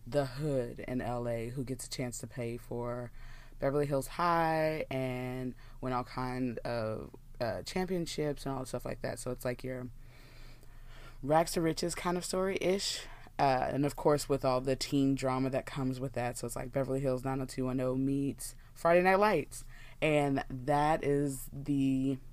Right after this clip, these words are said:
the, I mean, that, I feel like that's the best way to draw, to, to describe it. So if you like stuff like that, like Beverly Hills nine oh two one oh, um,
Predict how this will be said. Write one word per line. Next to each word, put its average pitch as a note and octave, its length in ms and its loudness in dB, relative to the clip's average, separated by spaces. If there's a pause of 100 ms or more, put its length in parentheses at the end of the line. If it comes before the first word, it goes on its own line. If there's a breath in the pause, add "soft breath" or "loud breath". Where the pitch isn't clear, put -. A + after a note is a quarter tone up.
(1200)
the, D3+ 200 2
I D#3 60 4
mean, D3+ 180 4
that, D3+ 200 2
I C#3 40 0
feel D3+ 140 2
like D3+ 140 8
that's D3+ 160 4
the C#3+ 60 0
best C3+ 260 2
way C3+ 100 2
to C3 80 -6
draw, C3+ 240 2
to, - 260 -2
to - 60 -4
describe C3 540 -2
it. A#2+ 160 -4 (280 loud breath)
So D3 200 2
if C#3 120 -2
you D#3+ 140 0
like D3 220 4
stuff E3 240 2
like D#3+ 160 2
that, F3 120 2
like C3+ 160 2
Beverly C#3 420 0 (100)
Hills C#3+ 260 0
nine C#3 180 0
oh C#3 60 0
two C3+ 160 -4
one C3+ 100 0
oh, C3+ 200 0 (540 loud breath)
um, - 580 -2